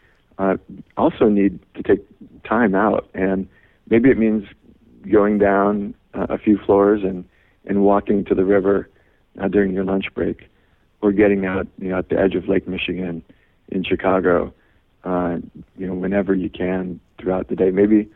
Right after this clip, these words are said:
holding a meeting, uh, out by a fountain, perhaps in the lobby or in a courtyard or a public fountain. Uh, there's lots of urban water to be, uh, visited and be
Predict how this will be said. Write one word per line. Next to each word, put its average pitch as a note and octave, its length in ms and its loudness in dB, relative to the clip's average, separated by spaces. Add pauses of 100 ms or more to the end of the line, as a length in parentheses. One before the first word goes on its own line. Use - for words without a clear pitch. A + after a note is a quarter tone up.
(300)
holding A#2 360 4
a F#2+ 40 0
meeting, G2+ 520 0 (560)
uh, F2 320 -10
out F#2+ 300 0
by F#2+ 200 0
a F2+ 60 -2
fountain, F2+ 500 -4 (840)
perhaps F#2 280 -2
in F#2+ 100 -2
the F#2 80 -2
lobby F#2 480 -2
or F#2+ 200 -6
in F2+ 60 -6
a F2+ 60 -8
courtyard F#2 640 -2 (420)
or G#2 100 2
a G2+ 40 2
public F#2+ 360 0
fountain. F2+ 400 -10 (540)
Uh, F#2+ 420 -6 (220)
there's G#2+ 200 2
lots A2+ 240 0
of G2 220 0
urban F#2+ 580 -2 (420)
water F#2 520 -2
to - 100 -12
be, F2+ 460 -4 (460)
uh, F#2 100 -8
visited F#2 520 0
and F2+ 220 -6
be F2 300 -4